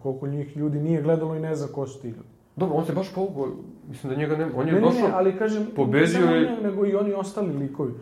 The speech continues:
Speaker 1: Bili su neko vreme
Speaker 2: Ma
Speaker 1: aktualni,
Speaker 2: da,
Speaker 1: sad
Speaker 2: imaš ih
Speaker 1: više.
Speaker 2: sad, da, da, imaš ovaj,
Speaker 1: Ja
Speaker 2: kao ja
Speaker 1: mislim
Speaker 2: sam bio u Velikom bratu. Mislim, ja inače
Speaker 1: Mhm.
Speaker 2: nemam T V kući, mene to ništa ne zanima sad, ali, e, ogromna većina ljudi prati to, zna te ljude, šta ti ja znam,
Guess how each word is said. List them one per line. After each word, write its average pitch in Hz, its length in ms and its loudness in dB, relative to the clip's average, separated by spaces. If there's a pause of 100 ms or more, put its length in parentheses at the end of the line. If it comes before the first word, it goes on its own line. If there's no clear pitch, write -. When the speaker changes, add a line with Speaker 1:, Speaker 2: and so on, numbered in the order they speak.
(220)
Speaker 1:
Bili 175 260 4
su 196 160 -4
neko 202 260 -4
vreme 196 260 -4
Speaker 2:
Ma 120 120 2
Speaker 1:
aktualni, 175 320 6
Speaker 2:
da, 143 60 4
Speaker 1:
sad 160 80 2
Speaker 2:
imaš - 100 0
ih 180 60 0
Speaker 1:
više. 185 100 -2
Speaker 2:
sad, 135 200 4
da, 113 260 2
da, 101 60 -2
imaš 117 280 -2
ovaj, 120 360 4
Speaker 1:
Ja 117 80 0 (760)
Speaker 2:
kao 139 100 6
ja 151 100 8
Speaker 1:
mislim 151 80 6
Speaker 2:
sam 143 120 0
bio 151 120 6
u 151 40 4
Velikom 147 280 2
bratu. 120 200 4 (640)
Mislim, 127 240 -2
ja - 20 4
inače 117 200 0
Speaker 1:
Mhm. 139 100 0
Speaker 2:
nemam 123 160 0
T 131 60 0
V 113 160 -2
kući, 104 240 -10
mene 101 240 -8
to 107 80 -8
ništa 104 240 -8
ne 98 80 -6
zanima 101 320 -6 (180)
sad, 104 140 -4 (200)
ali, 104 360 -4
e, 101 60 -6 (1040)
ogromna 131 420 0
većina 123 420 0
ljudi 117 600 -2 (400)
prati 127 280 -2 (120)
to, 120 440 -2
zna 107 300 -4
te 110 180 -6
ljude, 107 240 -4
šta 117 160 -6
ti 117 80 -8
ja 117 60 -2
znam, 120 140 0